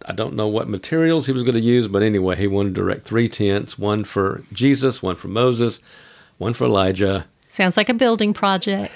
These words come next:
Speaker 1: <laughs> Well, yeah, he, he means well, but he doesn't really know what he's saying. And it's at this point that a cloud, it says, "A bright cloud covered them." And there's a voice that came from the cloud.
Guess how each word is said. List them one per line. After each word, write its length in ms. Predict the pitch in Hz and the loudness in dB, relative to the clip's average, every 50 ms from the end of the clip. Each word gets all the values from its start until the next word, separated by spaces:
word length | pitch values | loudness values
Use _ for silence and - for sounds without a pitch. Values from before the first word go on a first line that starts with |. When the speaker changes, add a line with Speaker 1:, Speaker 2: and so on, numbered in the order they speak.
| - - | -16 -18
Speaker 1:
<laughs> 140 | - - - _ _ - - _ _ _ _ _ - - - - - - - - | -18 -18 -18 _ _ -20 -20 _ _ _ _ _ -20 -20 -20 -20 -20 -16 -4 0
Well, 120 | 104 95 | 2 2
yeah, 300 | 92 104 110 113 101 95 | 2 4 4 4 4 2
he, 180 | 85 - 120 117 | 2 0 0 0
he 180 | - - - 123 | -2 -4 -4 -2
means 340 | 120 117 131 139 135 107 104 | 0 2 4 2 2 2 0
well, 320 | 95 92 95 95 95 95 | 0 2 4 4 4 2
but 180 | 90 90 95 90 | 2 0 0 0
he 80 | 95 | 0
doesn't 380 | 95 98 113 113 107 104 - - | 0 2 2 2 2 0 -2 -4
really 260 | 110 104 104 98 95 | -2 -2 0 0 0
know 640 | 90 90 90 92 98 101 98 95 90 87 90 85 - - _ _ _ - - - - _ _ | 0 0 0 2 2 2 2 2 2 0 0 -4 -6 -12 _ _ _ -20 -20 -20 -20 _ _
what 160 | - 95 87 - | -4 -4 -4 -2
he's 160 | 101 - - | -4 -4 -4
saying. 600 | - - 90 82 82 85 85 85 95 92 101 - - | -2 -2 -2 -2 -2 -2 -2 -2 -4 -4 -6 -8 -6
And 100 | - 98 | -4 -4
it's 140 | 95 87 - | -4 -2 -2
at 140 | 95 - - | -4 -2 0
this 180 | 107 101 - | 0 -2 -2
point 560 | - - - - 98 92 87 80 80 78 - - _ _ _ _ - | -4 -8 -6 -2 -2 0 0 -2 -4 -6 -8 -16 _ _ _ _ -16
that 600 | 92 90 90 82 82 82 80 80 - - - - - - _ _ _ _ _ _ _ _ _ _ _ | -10 -6 -6 -4 -4 -4 -4 -6 -8 -10 -14 -16 -16 -20 _ _ _ _ _ _ _ _ _ _ _
a 80 | - 98 | -10 -8
cloud, 560 | - - - 113 110 110 110 107 107 104 98 | -8 -4 0 2 2 4 4 4 2 2 0
it 60 | - | 0
says, 180 | - - 107 92 | 0 0 0 0
"A 60 | 98 | 2
bright 320 | 90 101 107 107 107 - | 2 2 2 2 2 -2
cloud 420 | - - - 110 101 95 95 - - | -4 -2 0 0 0 0 -2 -4 -6
covered 380 | - - 127 123 110 110 95 | -2 0 0 2 2 0 0
them." 460 | 87 90 82 78 76 73 78 87 98 - _ _ _ _ _ _ _ _ _ _ _ _ _ _ _ - | -2 -4 -4 -4 -6 -6 -8 -10 -14 -16 _ _ _ _ _ _ _ _ _ _ _ _ _ _ _ -6
And 100 | 104 107 | -2 0
there's 240 | 110 104 98 95 | 0 0 0 0
a 60 | 98 90 | -2 -2
voice 440 | 90 92 95 110 110 113 101 - - | -2 0 2 4 4 4 4 2 0
that 180 | - 92 - | -2 -4 -2
came 260 | - - 104 110 110 92 | -2 0 0 2 2 0
from 220 | - 98 90 85 | 0 -2 -4 -4
the 80 | 76 73 | -6 -8
cloud. 600 | - - - 87 87 78 76 76 76 78 82 | -8 -8 -8 -6 -6 -6 -4 -6 -6 -8 -10